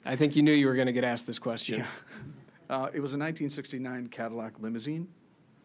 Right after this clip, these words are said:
Speaker 1: Okay. Not your typical high school car.
Speaker 2: No.
Speaker 1: Okay.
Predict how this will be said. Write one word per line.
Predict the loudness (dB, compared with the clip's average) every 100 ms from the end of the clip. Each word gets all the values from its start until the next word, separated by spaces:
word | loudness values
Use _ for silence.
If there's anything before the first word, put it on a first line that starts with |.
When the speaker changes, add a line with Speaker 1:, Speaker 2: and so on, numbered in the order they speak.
| -20
Speaker 1:
Okay. | -18 -18 _ _ _ _ _ _ _ _ _ _ _ _ _ _ _ _ _ _ _ _ _ _ _ _ 0
Not | 2 4
your | 4 4 0 -8
typical | 2 4 4 2 4
high | 4
school | 2 2 -2 0
car. | 0 0 -2 -6
Speaker 2:
No. | -4 -4 -6 -12 _ _ -16
Speaker 1:
Okay. | -14